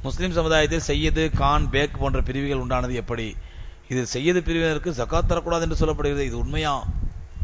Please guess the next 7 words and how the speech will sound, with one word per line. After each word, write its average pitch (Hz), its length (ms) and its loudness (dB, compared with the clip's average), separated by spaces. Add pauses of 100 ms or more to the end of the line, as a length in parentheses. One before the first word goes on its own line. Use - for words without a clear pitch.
(2250)
எனக்கு 170 240 -2
யாருன்னு 175 380 4
தெரியல. 151 220 0
சையதுனா 170 420 2
யாரு? 156 380 2
கான்னா 156 440 0
யாரு? 143 380 2